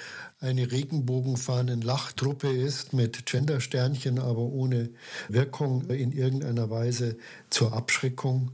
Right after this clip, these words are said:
Wir wissen, dass die Bildung hundsmiserabel ist. Wir verschenken Abiturnoten.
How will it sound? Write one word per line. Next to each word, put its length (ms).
Wir 200
wissen, 320
dass 180
die 120
Bildung 580
hundsmiserabel 920
ist. 180
Wir 100
verschenken 560
Abiturnoten. 1040